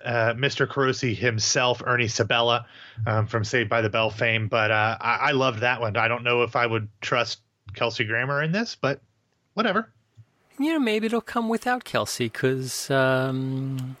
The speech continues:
Speaker 2: I don't know if Kelsey is enjoying the Broadway experience these days.
Speaker 1: Eh, maybe not.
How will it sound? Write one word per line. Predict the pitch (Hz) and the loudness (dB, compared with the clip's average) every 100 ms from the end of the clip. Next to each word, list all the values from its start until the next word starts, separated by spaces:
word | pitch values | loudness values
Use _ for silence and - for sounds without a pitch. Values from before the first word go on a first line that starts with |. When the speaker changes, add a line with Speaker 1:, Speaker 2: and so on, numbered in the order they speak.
| - | -8
Speaker 2:
I | 214 | 0
don't | 233 | 4
know | 233 | 4
if | 220 | 2
Kelsey | - 214 - 214 202 196 196 190 180 - _ - | 0 0 2 0 2 4 2 0 -6 -20 _ 0
is | 190 175 - - - - | 0 2 -2 -2 -6 -4
enjoying | 170 170 - 170 175 175 165 113 104 101 101 101 | -4 -4 -4 -2 -2 0 0 0 0 -4 -8 -6
the | - | -6
Broadway | 110 117 117 110 | 0 0 2 0
experience | 104 - 117 104 104 - | 0 0 2 2 0 -4
these | 104 95 | -8 -2
days. | 98 98 98 - - - - - _ | -2 -2 -4 -6 -6 -10 -20 -20 _
Speaker 1:
Eh, | 277 | -2
maybe | 269 233 156 | 0 2 0
not. | 113 131 | 0 -4